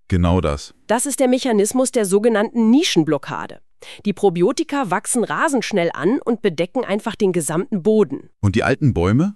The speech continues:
Speaker 2: Tja, die wenigen überlebenden, heimischen und weitaus komplexeren Bakterienarten, also unsere eigentlichen Bäume des Regenwaldes, die haben schlichtweg keinen Platz und keine Nährstoffe mehr, um langsam nachzuwachsen.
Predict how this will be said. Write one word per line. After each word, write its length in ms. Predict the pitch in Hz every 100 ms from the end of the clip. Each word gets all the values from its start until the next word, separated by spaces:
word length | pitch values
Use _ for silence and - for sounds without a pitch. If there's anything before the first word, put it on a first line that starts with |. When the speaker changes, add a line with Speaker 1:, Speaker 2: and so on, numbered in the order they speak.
| _
Speaker 2:
Tja, 240 | - 208
die 240 | 143 165 160
wenigen 300 | 254 294 233
überlebenden, 800 | 202 185 220 302 214 165 147 -
heimischen 480 | 214 285 208 - 160
und 260 | 160 131
weitaus 400 | 156 185 - 208
komplexeren 800 | - 165 - - - 175 151 143
Bakterienarten, 1040 | 139 - 185 156 147 127 123 123 - 110 - - -
also 440 | 160 151 156 127 - _
unsere 400 | 185 165 143 131
eigentlichen 580 | 208 247 - 156 170 135
Bäume 300 | 147 226 214
des 200 | 156 -
Regenwaldes, 640 | 277 311 165 135 131 143 - - - - 190
die 100 | 190
haben 160 | 311
schlichtweg 500 | 349 277 311 - 285
keinen 220 | - 226
Platz 320 | - 233 330 -
und 120 | 262
keine 260 | 202 190 165
Nährstoffe 520 | 160 285 - 151 -
mehr, 360 | 139 143 151
um 160 | - 226
langsam 420 | 156 135 180 208
nachzuwachsen. 800 | 269 - - 226 - - -